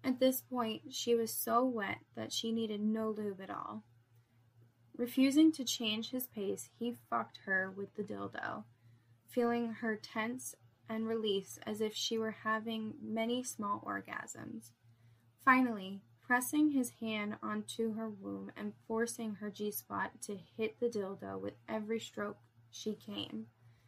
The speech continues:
It was the most amazing experience of his life. The slow, long orgasm broke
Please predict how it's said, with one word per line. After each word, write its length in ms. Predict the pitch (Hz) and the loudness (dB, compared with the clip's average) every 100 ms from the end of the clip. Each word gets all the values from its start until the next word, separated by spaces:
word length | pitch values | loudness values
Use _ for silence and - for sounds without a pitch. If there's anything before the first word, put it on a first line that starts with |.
| _ _ _ - - _ _ - | _ _ _ -20 -20 _ _ 2
It 120 | 247 | 4
was 140 | 269 | 4
the 100 | 269 | 4
most 280 | 247 240 240 | 4 4 2
amazing 480 | 233 220 220 262 277 | 0 2 2 2 2
experience 640 | 262 - 208 208 208 196 | 0 -4 -2 -2 -2 -4
of 120 | 208 | -4
his 200 | 208 - | -4 0
life. 280 | 151 - 196 - - _ _ _ - _ _ _ - | 0 0 -2 -16 -20 _ _ _ -20 _ _ _ 2
The 100 | 240 | 4
slow, 440 | - 247 233 247 | 4 6 8 10
long 540 | 294 294 226 214 233 240 | 8 6 6 2 0 -4
orgasm 680 | 214 208 214 214 233 254 | -4 -2 0 0 2 0
broke 480 | 226 208 190 208 - | 0 -2 -2 -4 -10